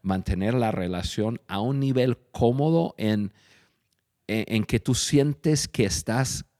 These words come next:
quedando fuera de su hoyo. O sea,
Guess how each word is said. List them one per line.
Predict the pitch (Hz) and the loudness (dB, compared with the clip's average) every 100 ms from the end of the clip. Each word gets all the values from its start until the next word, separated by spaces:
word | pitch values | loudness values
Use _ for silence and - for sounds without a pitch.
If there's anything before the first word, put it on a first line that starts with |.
| _ _ _ _ - | _ _ _ _ -4
quedando | 123 107 113 113 | 0 0 0 -2
fuera | - 107 101 98 | -2 -2 -2 -2
de | 95 | -6
su | - - - | -6 -10 -2
hoyo. | 104 87 67 - | 0 0 -2 -8
O | 101 | -4
sea, | 110 | -4